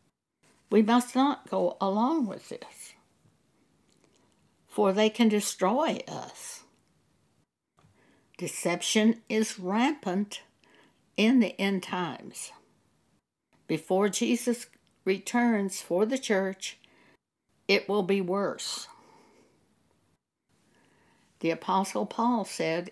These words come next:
"Evil men and deceivers will wax worse and worse, deceiving and being deceived."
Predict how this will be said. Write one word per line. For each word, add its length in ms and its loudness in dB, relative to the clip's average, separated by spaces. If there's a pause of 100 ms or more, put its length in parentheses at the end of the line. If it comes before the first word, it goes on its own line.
(100)
"Evil 400 -2
men 320 -2
and 180 -6
deceivers 880 -2 (760)
will 180 0
wax 440 -4
worse 420 0
and 160 -4
worse, 500 -4
deceiving 680 -4
and 160 -4
being 300 -2
deceived." 640 -10